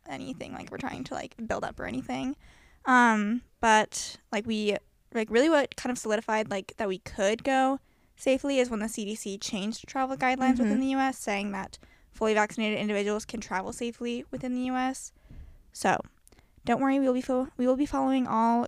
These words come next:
Speaker 1: covid safety protocols and precautions.
Speaker 2: Just honestly wanna get to the beach.
Speaker 1: Yeah.
Speaker 2: So we found, like, a really, a good deal on an Airbnb that was, like, walking distance, literally two blocks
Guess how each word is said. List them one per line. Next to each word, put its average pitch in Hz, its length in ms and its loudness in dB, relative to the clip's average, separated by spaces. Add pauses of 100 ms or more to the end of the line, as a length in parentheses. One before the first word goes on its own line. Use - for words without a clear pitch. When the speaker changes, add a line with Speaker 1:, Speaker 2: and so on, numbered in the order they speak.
Speaker 1:
covid 240 580 4
safety 247 640 -2
protocols 240 560 -4
and - 180 -6
precautions. 277 640 -6
Speaker 2:
Just 370 180 0
honestly 254 340 0
wanna 220 180 0
get 208 160 0
to - 100 -4
the - 60 0
beach. - 520 -6
Speaker 1:
Yeah. 240 160 -4
Speaker 2:
So - 60 2
we 262 60 6
found, 262 180 6
like, 294 120 2
a 254 60 4
really, 220 460 4 (280)
a 226 60 4
good 285 180 2
deal 247 140 6
on 214 80 6
an 208 100 4
Airbnb 240 600 4
that 233 140 6
was, 214 160 2
like, 202 240 2
walking 208 400 2
distance, 220 400 0
literally 214 360 2
two - 280 -4
blocks 190 460 0